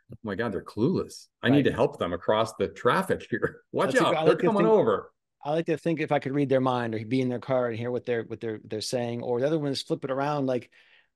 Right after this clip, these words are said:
Speaker 2: I got turned around and I'm trying to do a, a three-point turn in the middle of a street where I shouldn't. And I want
Speaker 1: Yes.
Speaker 2: them to know, "Hey, sorry, my bad. Give me a, give me a
Speaker 1: Yes,
Speaker 2: second,"
Speaker 1: right. Oh, so you
Speaker 2: right?
Speaker 1: want to have, like, "I'm sorry," what the hand signals are. <laughs>
Speaker 2: Yeah, I like to think of that when we get stressed at home, like, we're preparing for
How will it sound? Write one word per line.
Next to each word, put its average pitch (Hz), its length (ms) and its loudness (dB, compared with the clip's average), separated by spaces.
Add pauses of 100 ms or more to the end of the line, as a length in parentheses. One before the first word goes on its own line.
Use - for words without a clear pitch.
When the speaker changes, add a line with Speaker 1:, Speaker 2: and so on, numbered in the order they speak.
(240)
Speaker 2:
I 147 120 2
got 151 220 2
turned 160 200 4
around 160 300 6
and 131 100 -2
I'm 127 100 -2
trying 147 180 -2
to 143 80 0
do 143 160 2
a, 139 40 4 (180)
a - 20 -12
three-point 151 440 -2
turn 156 220 2
in 135 60 2
the 131 60 0
middle 143 160 2
of 127 80 -2
a 127 40 -6
street 160 220 0
where 147 100 -2
I 131 60 2
shouldn't. 123 440 2 (420)
And 117 100 2
I 113 100 8
want 170 120 2
Speaker 1:
Yes. 156 60 -6
Speaker 2:
them 160 120 0
to 156 60 2
know, 160 120 2
"Hey, 320 360 2
sorry, 269 340 0
my 233 160 -4
bad. 226 380 -2
Give 208 100 -2
me 208 120 -2
a, 202 80 -4
give 170 120 0
me 135 60 10
a 147 40 12
Speaker 1:
Yes, 156 260 10
Speaker 2:
second," - 120 2
Speaker 1:
right. 165 160 8
Oh, 311 160 6
so 269 160 -4
you 196 60 2
Speaker 2:
right? 175 80 2
Speaker 1:
want 180 160 4
to 139 40 2
have, 151 200 0
like, 131 200 6
"I'm 151 140 -6
sorry," 170 420 0
what 123 160 -4
the 120 120 -6
hand 120 200 -2
signals 117 360 0
are. 117 500 -2
<laughs> 135 100 -2
Speaker 2:
Yeah, 143 380 2
I 131 120 0
like 175 120 2
to 170 80 0
think 151 220 -2
of 131 60 0
that 131 140 -2
when 131 140 -8
we 127 80 -8
get 131 160 -4
stressed 135 420 -4
at 120 100 -4
home, 135 180 -8
like, 123 180 -6
we're 127 80 -10
preparing 127 520 -2
for 110 160 -10